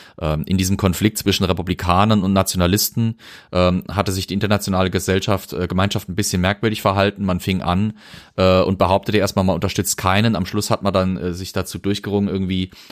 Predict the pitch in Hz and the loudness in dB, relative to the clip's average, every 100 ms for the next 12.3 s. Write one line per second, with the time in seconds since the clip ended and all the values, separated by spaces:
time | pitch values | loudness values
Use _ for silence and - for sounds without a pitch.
0 | - 95 92 107 113 110 - 107 104 101 | -4 0 2 2 2 0 0 2 2 2
1 | 92 92 98 - 110 104 107 110 113 - | 0 0 -2 -2 0 2 2 2 -2 -4
2 | 107 98 98 107 104 - - 92 98 101 | 0 2 2 2 0 -4 -2 0 2 0
3 | 82 90 98 101 - 87 92 95 90 101 | 2 2 2 -2 -2 -2 -2 -2 -2 0
4 | 101 95 95 90 90 80 90 98 - 98 | 0 -2 -6 -4 -4 -2 -4 -4 -4 -2
5 | 90 90 - 90 90 - - 113 - - | -2 -2 -2 0 0 -2 -4 -6 -8 -16
6 | - - - - 92 90 90 90 85 95 | -18 -18 -20 -4 2 2 2 -2 -2 2
7 | 92 92 92 90 90 90 82 - 92 101 | 4 4 2 2 0 -2 -4 -2 0 2
8 | 95 95 - 92 87 98 104 101 98 92 | 4 2 0 -4 0 2 4 4 4 2
9 | 90 90 90 101 - 104 - 98 98 - | 2 2 2 0 -2 -6 -2 2 2 0
10 | 101 90 90 87 95 78 90 - - - | -2 0 0 2 0 0 -2 -2 -4 -4
11 | - 104 95 95 - 90 92 92 95 90 | -2 -2 0 -2 -2 -2 -2 -2 -4 -4
12 | 90 90 | -4 -4